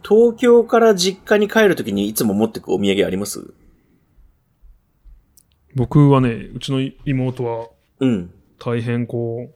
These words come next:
Speaker 2: う、経済的な舌をしてるので、
Speaker 1: はい、はい、はい。
Speaker 2: 東京ばな奈が大好きなんですよね。
Speaker 1: あ、いいですね。
Speaker 2: まあ、あと、
Speaker 1: うん。
Speaker 2: たまにこう、ちょっと、
Speaker 1: うん。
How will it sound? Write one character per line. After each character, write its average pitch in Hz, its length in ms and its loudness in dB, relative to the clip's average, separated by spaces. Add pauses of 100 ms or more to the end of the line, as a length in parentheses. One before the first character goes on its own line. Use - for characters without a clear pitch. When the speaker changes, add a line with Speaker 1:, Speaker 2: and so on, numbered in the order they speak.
(180)
Speaker 2:
う、 - 60 -18
経 123 180 0
済 117 180 0
的 123 200 -6
な 117 120 -4
舌 - 240 -6
を 110 120 -8
し - 100 -14
て - 80 -18
る 117 100 -16
の 87 120 -18
で、 87 280 -18 (120)
Speaker 1:
は 139 200 -10
い、 113 80 -2
は 190 100 -2
い、 190 60 -6
は 85 80 -8
い。 - 140 -14 (480)
Speaker 2:
東 135 180 -2
京 135 160 0
ば 131 160 0
な 131 60 -2
奈 113 200 -8
が 110 100 -6
大 110 80 -10
好 - 120 -18
き 139 200 -14
な - 120 -16
ん - 20 -20
で 156 80 -2
す - 80 -16
よ - 80 -16
ね。 - 80 -18
Speaker 1:
あ、 - 200 -20
い 165 140 -6
い 139 40 -2
で 110 60 -4
す 92 140 -8
ね。 90 300 -4 (480)
Speaker 2:
ま 147 140 2
あ、 - 20 4
あ 156 60 2
と、 131 380 -4
Speaker 1:
う 117 60 -10
ん。 107 100 -14 (200)
Speaker 2:
た - 140 0
ま 208 240 6
に 190 120 4
こ 120 240 -2
う、 127 60 -6
ち - 120 -2
ょ - 40 4
っ 123 100 -4
と、 104 260 -10 (220)
Speaker 1:
う 127 60 -4
ん。 95 240 -4